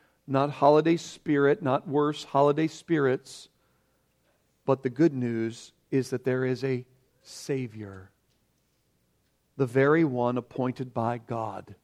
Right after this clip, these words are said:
In fact, this Savior is the Lord himself. The very term Savior would imply, of course, a need.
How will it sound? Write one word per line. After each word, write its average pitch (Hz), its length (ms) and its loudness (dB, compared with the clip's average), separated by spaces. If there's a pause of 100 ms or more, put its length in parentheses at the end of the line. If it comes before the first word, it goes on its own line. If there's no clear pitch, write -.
(920)
In 120 80 -8
fact, 139 760 4 (580)
this 147 400 2
Savior 143 640 0
is 143 320 4
the 139 140 4
Lord 139 640 4 (1120)
himself. 127 800 0 (600)
The 139 80 -2
very 190 220 8
term 190 260 2
Savior 165 680 6 (520)
would 175 160 10
imply, 180 720 10
of 185 200 6
course, 196 600 6 (600)
a 202 120 10
need. 208 520 4